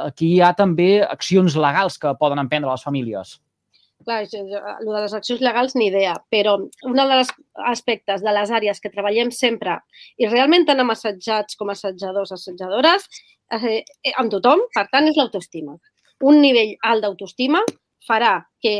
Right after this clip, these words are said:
Speaker 2: no et creguis els insults que et diuen, per una banda, i pels qui estan assetjant, farà que veuen que no tenen necessitat d'assetjar. Per tant, treballar l'autoestima, treballar l'empatia.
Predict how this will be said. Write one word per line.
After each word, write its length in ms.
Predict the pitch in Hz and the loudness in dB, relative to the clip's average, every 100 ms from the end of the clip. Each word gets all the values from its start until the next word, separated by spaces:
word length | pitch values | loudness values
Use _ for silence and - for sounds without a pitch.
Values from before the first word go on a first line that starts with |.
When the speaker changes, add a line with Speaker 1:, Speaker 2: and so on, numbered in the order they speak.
| 202 | -2
Speaker 2:
no 100 | 262 | -2
et 140 | - | 0
creguis 320 | 247 208 196 | 0 0 -4
els 140 | 190 202 | -6 -8
insults 320 | 190 277 285 | -8 -8 -6
que 100 | 208 | -8
et 80 | 180 | -8
diuen, 320 | 240 302 415 466 _ _ _ - | -6 -2 -2 -4 _ _ _ -12
per 100 | 196 | -10
una 160 | 180 | -6
banda, 220 | 175 254 440 _ - | -6 -6 -8 _ -8
i 80 | 226 | -2
pels 240 | 220 202 | -2 -4
qui 220 | - 214 | -10 -8
estan 240 | 202 - 254 | -8 -4 -4
assetjant, 460 | 302 262 262 320 403 _ _ _ _ | -2 -2 2 0 -2 _ _ _ _
farà 220 | 226 226 254 | -4 -2 4
que 160 | 277 214 | 4 4
veuen 260 | 233 247 269 | 2 2 2
que 80 | 247 | 0
no 140 | 214 | 0
tenen 240 | 233 214 233 | -2 -2 -4
necessitat 480 | 214 220 202 196 | -6 -8 -4 -4
d'assetjar. 540 | 185 180 180 175 170 143 _ _ _ - | -4 -12 -12 -14 -16 -18 _ _ _ -10
Per 100 | 214 | -2
tant, 160 | 247 220 | 0 0
treballar 320 | 214 214 226 | 0 0 2
l'autoestima, 640 | 294 285 339 - 226 196 165 - _ - | 2 0 -8 -6 -4 -4 -8 -14 _ -8
treballar 340 | 220 214 226 | -4 0 2
l'empatia. 640 | 294 302 269 - 247 185 | 4 4 2 0 0 0